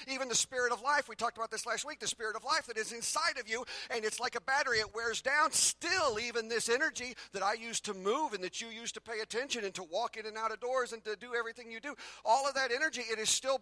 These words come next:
borrowed from him. It's not yours, and eventually, as Christ did on the cross, you're gonna give it up. Well, God has all power, but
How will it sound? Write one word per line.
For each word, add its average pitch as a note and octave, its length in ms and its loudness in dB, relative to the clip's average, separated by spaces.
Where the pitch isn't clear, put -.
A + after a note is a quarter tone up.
borrowed C4 420 6
from A#3+ 200 -6
him. B3+ 380 0
It's B3+ 220 -2
not A#3 260 4
yours, B3+ 500 4
and G#3 120 0
eventually, G#3 600 0
as F3+ 140 0
Christ - 320 0
did G#3+ 100 0
on F#3+ 80 0
the F#3 80 -8
cross, E4+ 340 2
you're B3 120 -14
gonna B3+ 160 -10
give C#4+ 180 -6
it D4+ 80 -2
up. F4 240 2
Well, B2+ 80 -16
God F#3 220 -2
has D#3 180 -6
all F3+ 160 -2
power, B2 360 -10
but D#3+ 160 -4